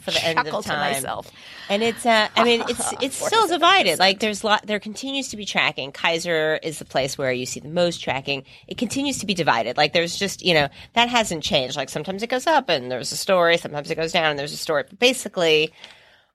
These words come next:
Speaker 1: a, you know, Obamacare support continues to be pretty divided. Um, so when Kaiser asks it, no, you know, should you repeal?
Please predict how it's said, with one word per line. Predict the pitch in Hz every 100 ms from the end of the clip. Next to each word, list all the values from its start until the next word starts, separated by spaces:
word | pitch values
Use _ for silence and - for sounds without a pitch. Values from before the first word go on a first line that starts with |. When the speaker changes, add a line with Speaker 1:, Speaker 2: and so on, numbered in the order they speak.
| _ _ -
Speaker 1:
a, | 208 202 -
you | 175
know, | 151 139
Obamacare | 165 190 190 190 190 156
support | - - 165 147 131 -
continues | 165 156 160 151 143
to | -
be | 123 127 127 120 -
pretty | - 151 123 113
divided. | 110 143 101 101 - - _ - - _
Um, | 156 147 135 135 117 _ _ _ _ _
so | - 185 156 147 -
when | 151
Kaiser | - 240 240 226 175
asks | - 139 147 -
it, | 147 131 -
no, | 165 165 160 160 156 151 147 _ _ _ _ _
you | 156
know, | 285
should | - 190
you | 175
repeal? | 156 - 190 160 143 135 135